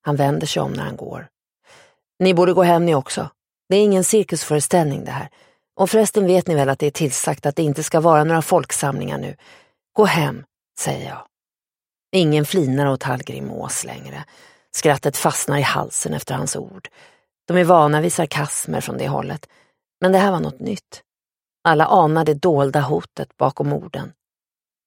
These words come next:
När han har kommit utom hörhåll är det en som säger:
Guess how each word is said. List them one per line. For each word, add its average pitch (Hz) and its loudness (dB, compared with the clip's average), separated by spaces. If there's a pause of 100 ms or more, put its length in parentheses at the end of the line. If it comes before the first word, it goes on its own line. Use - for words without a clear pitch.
(280)
När 180 6
han 180 6
har 180 4
kommit 170 2
utom 165 2
hörhåll 156 2
är 139 4
det 147 2
en 165 0
som 160 -2
säger: 139 -2